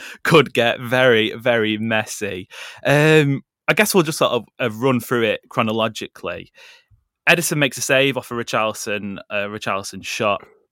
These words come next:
It spins back and Rodri goes to control it with his chest. I think we can rule out any form of intentional handball straight away. He, he didn't mean to do that. He's an, a consummate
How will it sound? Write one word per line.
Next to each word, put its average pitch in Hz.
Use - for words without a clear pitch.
It -
spins 175
back -
and 113
Rodri 143
goes 143
to -
control 120
it 110
with 117
his 104
chest. -
I 123
think 170
we 156
can 131
rule 156
out 117
any 127
form 117
of 110
intentional 117
handball 104
straight 107
away. 98
He, 107
he 139
didn't 139
mean 123
to 110
do 110
that. 98
He's 135
an, 139
a 135
consummate 135